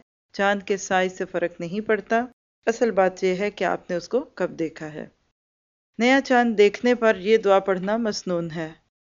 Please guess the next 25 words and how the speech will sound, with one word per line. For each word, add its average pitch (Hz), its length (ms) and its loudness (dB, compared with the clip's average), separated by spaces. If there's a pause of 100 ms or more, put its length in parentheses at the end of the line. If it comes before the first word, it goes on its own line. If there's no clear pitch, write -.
(260)
हज़रत 247 320 4
तलहा 233 320 6
बिन 233 180 2
उबैदुल्लाह 196 540 2
से 226 140 -2
रिवायत 196 400 4
है 208 140 2
कि 208 100 -2
अल्लाह 196 260 0
के 214 160 -4
नबी 196 340 -2
जब 208 240 4
चांद 190 360 0
देखते 185 400 0
तो 214 140 -2
ये 196 180 0
दुआ 175 300 0
पढ़ते। 170 420 -2 (840)
आप 180 140 -2
भी 175 140 -4
मेरे 185 180 -4
साथ 185 260 -10
पढ़ 190 120 0
लीजिए, 202 380 -4 (500)
"अल्लाहुम्मा 214 880 4